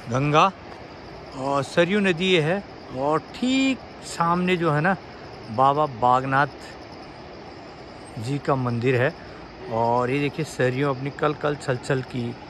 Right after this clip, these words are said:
मधुर आवाज़ में जो है ना, आगे की ओर बढ़ती है। और बागेश्वर शहर के जो टॉप में है ना, पहाड़ियाँ दिखाई दे रही, ऊंची ऊंची पहाड़ियाँ। आज कुछ मौसम भी कुछ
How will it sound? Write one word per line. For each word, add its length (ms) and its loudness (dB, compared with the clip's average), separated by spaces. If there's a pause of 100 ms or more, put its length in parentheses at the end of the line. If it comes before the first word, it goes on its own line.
(400)
मधुर 400 2
आवाज़ 420 4
में 140 0
जो 180 0
है 120 -2
ना, 140 -2 (540)
आगे 260 0
की 160 -2
ओर 140 4
बढ़ती 340 -2
है। 80 2
और 240 0
बागेश्वर 560 2
शहर 460 2 (140)
के 180 4
जो 340 0
टॉप 240 4
में 100 2
है 60 2
ना, 160 0 (500)
पहाड़ियाँ 320 6
दिखाई 220 0
दे 100 2
रही, 160 -2
ऊंची 220 -2
ऊंची 180 -2
पहाड़ियाँ। 460 4 (400)
आज 200 4
कुछ 200 -2
मौसम 400 -2
भी 120 -2
कुछ 280 -8